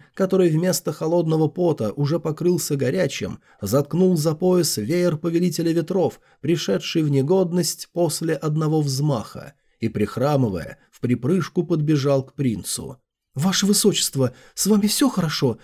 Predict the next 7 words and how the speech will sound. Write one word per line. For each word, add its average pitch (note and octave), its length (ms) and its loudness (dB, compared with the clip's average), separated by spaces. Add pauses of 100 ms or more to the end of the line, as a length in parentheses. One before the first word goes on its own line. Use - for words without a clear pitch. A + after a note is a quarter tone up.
(180)
Вы G#3 160 4
с - 120 0
ним G#3+ 160 6
разобрались?» A3 720 4 (500)
Несколько A#2+ 640 -2
небесных A#2+ 540 0
чиновников A2+ 760 0